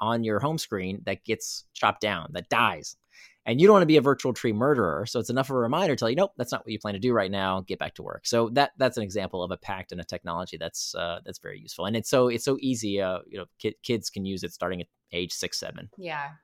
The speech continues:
Speaker 2: No, I love that. I wanted to make sure we put that in this episode 'cause I think that's really beneficial as well. Um, okay, well, my last question, and then I'll let you go, is what is something that you can't stop talking about?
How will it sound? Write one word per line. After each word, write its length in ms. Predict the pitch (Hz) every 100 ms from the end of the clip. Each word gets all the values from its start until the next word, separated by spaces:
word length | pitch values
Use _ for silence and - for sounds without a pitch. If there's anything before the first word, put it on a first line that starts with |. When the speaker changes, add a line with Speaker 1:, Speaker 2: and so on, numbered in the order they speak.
| -
Speaker 2:
No, 120 | 226
I 100 | 214
love 180 | 202 190
that. 120 | 160
I 60 | 170
wanted 200 | 170 160
to 60 | 160
make 180 | 160 160
sure 180 | 175
we 100 | 156
put 180 | 156 175
that 160 | 143 143
in 80 | 147
this 140 | 143
episode 380 | 127 - 135 135
'cause 80 | 165
I 80 | 143
think 200 | 143 139
that's 200 | 139 -
really 160 | 143
beneficial 540 | 143 147 143 143 - 123
as 100 | 147
well. 300 | 151 135 196 - - - - -
Um, 340 | 214 208 202 311
okay, 160 | 370
well, 140 | 359 262
my 140 | 247
last 280 | 226 285 -
question, 420 | 247 240 247 277
and 100 | 302
then 100 | 208
I'll 80 | 190
let 180 | 202 247
you 60 |
go, 260 | 220 208 208
is 220 | 208 214
what 180 | 190 196
is 140 | 226 247
something 360 | 240 233 226
that 80 | 190
you 120 | 165
can't 380 | 165 - 185 -
stop 240 | - 185 -
talking 380 | 175 143 147
about? 300 | 139 127 92